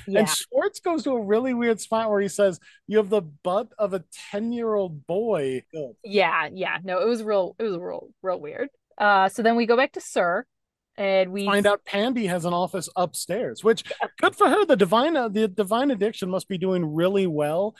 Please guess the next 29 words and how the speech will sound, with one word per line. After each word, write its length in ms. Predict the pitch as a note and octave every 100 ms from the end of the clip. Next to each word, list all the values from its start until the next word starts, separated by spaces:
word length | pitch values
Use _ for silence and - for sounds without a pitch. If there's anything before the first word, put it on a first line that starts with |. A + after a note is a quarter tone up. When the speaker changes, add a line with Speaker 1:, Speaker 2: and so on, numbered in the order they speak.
| _ G3
Speaker 2:
if 140 | -
they 160 | A3 B3+
can 140 | C#4
afford 380 | - G#3+ G#3 -
to 100 | G#3
rent 260 | F3 F#3+ F3+
office 420 | F3+ G#3+ - C#4+ -
space 420 | - F3 E3+ F3 -
above, 560 | F3 C#3+ D#3+ E3 F#3+ F#3+ -
uh, 340 | F#3 F3+ F3 F3+
an 140 | G3 G3
upscale 440 | G3 - A#3 A#3
restaurant. 720 | G#3 A3 - D4+ B2+ G2 _ _ _
Speaker 1:
<laughs> 160 | A#3+ -
Right? 720 | F#4+ - - A4+ B4 A#4+ D#4
Above 300 | A#3 A3+ G#3+
her 160 | B3+ A#3
mom's 480 | G#3 E3+ E3 A3 C4+
restaurant. 440 | D#4 - - D5 - - A#3+ - - - -
Speaker 2:
Well, 280 | F#3+ E3+ C#3+
I, 220 | D#3 E3 C#3+ - _ G#3 F#3+ D#3+ E3 E3 G3+
I 200 | F#3 F#3+
doubt 360 | D3+ F3+ D3+ C3+
she 140 | F3+
got 180 | D#3+ D3+
any 160 | D#3 C#3+
sort 220 | - C3
of 80 | -
special 420 | - D3+ -